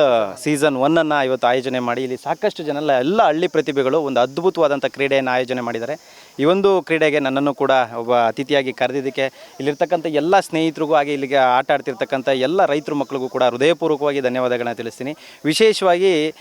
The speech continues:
ಆ, ಹಳ್ಳಿ ಪ್ರತಿಭೆಗಳಿಗೆ ನಾವು ಯಾವಾಗಲೂ ಪ್ರೋತ್ಸಾಹ ನೀಡಬೇಕಾಗತ್ತೆ. ಹಾಗೆ ವಿಶೇಷವಾಗಿ ಇಲ್ಲಿ ನಡೀತಾ ಇರ್ತಕ್ಕಂಥ ಒಂದು ಕ್ರೀಡೆಯಲ್ಲಿ ಯಾವುದೇ ರೀತಿ ಗಂದ-, ಗೊಂದಲಗಳಾಗ್ದಂಗೆ, ಗದ್ದಲ, ಗಲಾಟೆ ಆಗ್ದಂಗೆ, so ವಿ-, ಆ, ತುಂಬ ಅದ್ಭುತವಾಗಿ ಒಂದು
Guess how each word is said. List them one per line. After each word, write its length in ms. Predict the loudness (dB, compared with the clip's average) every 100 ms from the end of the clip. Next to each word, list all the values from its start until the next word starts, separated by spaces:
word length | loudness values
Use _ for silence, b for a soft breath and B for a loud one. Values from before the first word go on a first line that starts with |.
| B
ಆ, 140 | 2 2
ಹಳ್ಳಿ 260 | 2 0
ಪ್ರತಿಭೆಗಳಿಗೆ 560 | 0 -2 -2 -2 0 0
ನಾವು 140 | 0
ಯಾವಾಗಲೂ 360 | 2 2 2 0
ಪ್ರೋತ್ಸಾಹ 380 | 0 -2 0 0
ನೀಡಬೇಕಾಗತ್ತೆ. 580 | 0 -2 0 0 0 0
ಹಾಗೆ 240 | 0 -2
ವಿಶೇಷವಾಗಿ 640 | -6 -4 -4 -2 -2 -2
ಇಲ್ಲಿ 260 | -2 0 0
ನಡೀತಾ 280 | 0 2 2
ಇರ್ತಕ್ಕಂಥ 380 | 2 0 0
ಒಂದು 180 | 0 0
ಕ್ರೀಡೆಯಲ್ಲಿ 500 | 0 2 2 2 0 -4 B B
ಯಾವುದೇ 280 | 2 4 4
ರೀತಿ 280 | 2 4 2
ಗಂದ-, 380 | 4 2 4 2
ಗೊಂದಲಗಳಾಗ್ದಂಗೆ, 840 | 2 2 4 4 2 2 0 2 2
ಗದ್ದಲ, 280 | 2 2 4 4 2 0
ಗಲಾಟೆ 300 | 0 2 2
ಆಗ್ದಂಗೆ, 440 | 2 2 -2 0 -2 0
so 160 | -4
ವಿ-, 160 | -4 -8 -10 B B B
ಆ, 100 | 0
ತುಂಬ 240 | 0 -2
ಅದ್ಭುತವಾಗಿ 680 | 0 -2 0 0 2 2 4
ಒಂದು 540 | 2 2 2 4 4